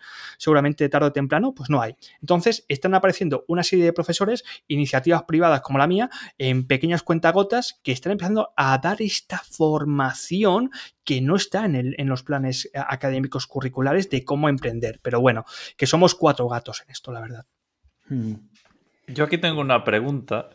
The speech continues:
Speaker 3: que <laughs> es es un poco, seguro que te la han hecho muchas veces, ¿no? Pero es,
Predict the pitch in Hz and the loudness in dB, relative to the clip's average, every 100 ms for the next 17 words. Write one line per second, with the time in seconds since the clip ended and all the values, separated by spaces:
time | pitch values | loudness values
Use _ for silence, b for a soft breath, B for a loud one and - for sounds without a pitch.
0 | _ - 110 120 104 101 107 104 - - | _ -2 2 4 4 2 0 -4 -6 -14
1 | _ _ _ - 101 104 104 - 110 110 | _ _ _ -12 -8 -4 -2 4 6 8
2 | 110 107 107 107 110 120 110 110 123 139 | 8 8 8 8 8 6 2 0 2 4
3 | 135 127 131 135 127 127 120 117 127 131 | 4 6 4 2 -2 -4 0 2 2 0
4 | 127 143 135 127 - | 0 -2 0 -2 -2